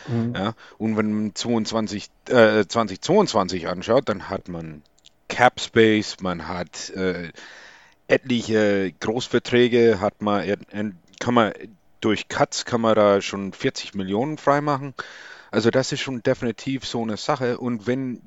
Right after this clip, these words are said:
Speaker 2: du jetzt sagst, „Okay, dann geht mal in der Saison und geh, hol dir deinen Quarterback“ oder was auch immer, ja, wo du eigentlich einen Quarterback hast, der zwar kein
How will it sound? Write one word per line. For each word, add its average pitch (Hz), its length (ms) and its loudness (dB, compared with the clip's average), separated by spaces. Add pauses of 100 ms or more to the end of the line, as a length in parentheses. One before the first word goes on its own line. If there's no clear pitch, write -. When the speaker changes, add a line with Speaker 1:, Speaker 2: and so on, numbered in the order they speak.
(180)
Speaker 2:
du 110 180 -10
jetzt 110 480 0
sagst, 104 360 -2
„Okay, 135 380 0 (680)
dann 110 320 0 (400)
geht - 220 -2
mal 139 180 -2
in 117 140 -6
der 113 140 4
Saison 104 440 -2
und 95 320 -10
geh, 110 260 -2
hol 98 280 -2
dir 104 120 4
deinen 90 280 0
Quarterback“ 117 560 4
oder 92 180 0
was 87 160 -2
auch 80 160 -6
immer, 80 260 -12 (460)
ja, 104 200 2 (840)
wo 143 180 0
du 151 140 6
eigentlich 120 360 2
einen 101 220 -8
Quarterback 123 400 4
hast, 127 260 0
der 101 160 0
zwar 90 460 0
kein 85 400 -10